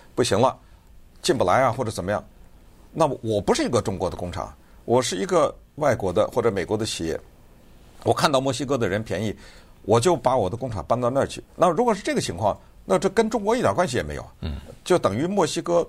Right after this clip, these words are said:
Speaker 1: 替代了中国。但是在这个大的潮流当中呢，有很多的中国的工厂啊，就跑到那儿投资去了，然后在那儿做，在那儿加工啊什么的，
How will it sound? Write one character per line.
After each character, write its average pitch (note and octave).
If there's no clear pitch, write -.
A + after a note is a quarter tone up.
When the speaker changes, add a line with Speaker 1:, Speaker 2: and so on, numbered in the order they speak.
Speaker 1:
替 B3
代 F#3
了 F2
中 F2
国。 C2+
但 E3+
是 D3
在 A2
这 C3+
个 F2+
大 D3+
的 G2+
潮 B2+
流 B2+
当 C#3+
中 E3+
呢， A2+
有 F#2+
很 -
多 C3+
的 A2
中 A3+
国 G2+
的 F2+
工 G2+
厂 D#2
啊， B1+
就 G2
跑 C#2+
到 E2+
那 G2
儿 D#2+
投 D#2
资 E2+
去 E2
了， A1+
然 A#2
后 D3
在 C3+
那 A#2+
儿 G2+
做， B2+
在 F#2+
那 -
儿 E2
加 G2
工 G#2
啊 F2
什 E2
么 C#2
的， C#2